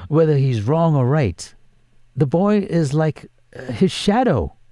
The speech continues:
Now, helplessness takes over hope through wrongdoings, and nothing stops one from doing wrong as one becomes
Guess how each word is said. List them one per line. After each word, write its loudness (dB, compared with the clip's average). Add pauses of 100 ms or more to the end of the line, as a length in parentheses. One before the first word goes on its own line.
(560)
Now, 0
helplessness 0
takes -2
over 2
hope -2 (380)
through -2
wrongdoings, 0
and 0
nothing 0
stops -2
one 0
from -2
doing 0
wrong 0 (520)
as -2
one 0
becomes -2